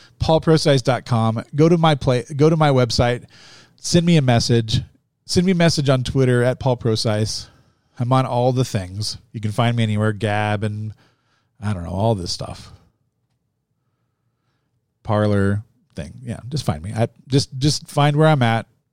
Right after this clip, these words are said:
You can connect with me anyway. But we've got to start having better rhetoric. If you,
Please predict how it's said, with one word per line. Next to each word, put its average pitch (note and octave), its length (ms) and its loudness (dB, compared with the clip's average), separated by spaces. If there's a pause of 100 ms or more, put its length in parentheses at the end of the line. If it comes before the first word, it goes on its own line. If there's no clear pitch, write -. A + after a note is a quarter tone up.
(140)
You C#3 120 2
can B2+ 160 -8
connect B2+ 360 4
with A#2+ 140 -4
me G2+ 240 -4 (840)
anyway. A2+ 500 2 (2250)
But D3+ 140 6
we've D3 140 6
got F3 160 4
to F#3 60 6
start E3+ 200 4
having D3 220 2
better C3 220 4
rhetoric. A#2+ 340 2
If C#3 160 -2
you, G#3+ 240 4